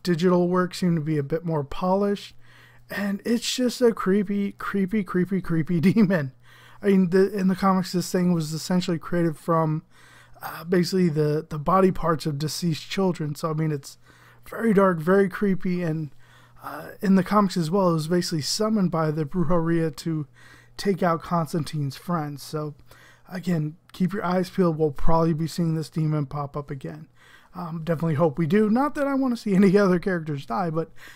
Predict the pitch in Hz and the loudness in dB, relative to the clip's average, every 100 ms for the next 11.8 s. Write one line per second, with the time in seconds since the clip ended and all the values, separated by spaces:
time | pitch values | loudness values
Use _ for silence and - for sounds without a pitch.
0 | - - 262 180 160 185 180 143 202 190 | -16 -8 -4 -2 0 0 -2 -2 -2 0
1 | 180 147 151 147 160 175 165 156 156 151 | -2 -2 -2 -2 2 2 2 0 -2 -4
2 | 139 160 147 147 165 - _ - 180 143 | -6 -6 -6 -8 -12 -20 _ -2 0 0
3 | 139 - - - - - - - 185 196 | -8 -20 -20 -20 -20 -20 -20 -16 -10 -10
4 | 196 175 - 220 214 214 208 214 _ - | -10 -12 -6 -2 -2 -4 -10 -20 _ -20
5 | _ _ _ _ _ _ - 233 294 277 | _ _ _ _ _ _ -8 -2 -2 0
6 | 226 269 262 233 165 147 156 156 - _ | -2 0 0 2 2 0 0 -2 -6 _
7 | - 180 139 190 208 247 - - 196 180 | -6 -4 0 2 2 -2 -4 -2 0 0
8 | 160 165 170 190 180 180 190 175 - 180 | 0 -2 0 0 0 0 -4 -4 -2 0
9 | 165 156 165 170 - 175 170 - - - | -2 -2 -4 -4 -6 -8 -8 -16 -20 -20
10 | - - 202 196 196 175 165 - 185 180 | -20 -2 2 4 2 0 0 6 6 6
11 | - 156 156 170 190 151 147 - | 0 -2 0 0 0 -2 -4 -8